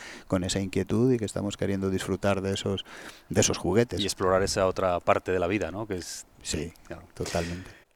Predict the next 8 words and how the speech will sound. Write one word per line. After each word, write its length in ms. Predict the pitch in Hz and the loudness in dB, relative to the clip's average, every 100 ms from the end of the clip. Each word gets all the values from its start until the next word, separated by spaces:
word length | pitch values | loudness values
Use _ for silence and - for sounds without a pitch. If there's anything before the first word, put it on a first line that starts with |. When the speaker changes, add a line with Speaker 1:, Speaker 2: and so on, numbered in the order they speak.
| _ _ _ _ _ _ _ _ | _ _ _ _ _ _ _ _
Speaker 2:
Co-, 320 | 113 - 85 | -18 -16 -8
hablando 280 | 117 123 135 | -6 -4 -6
un 40 | |
poco 160 | 123 120 | -8 -6
más 160 | 120 107 | -8 -8
de 60 | |
ti, 120 | 101 | -12
Jaime, 360 | 90 104 90 | -12 -14 -14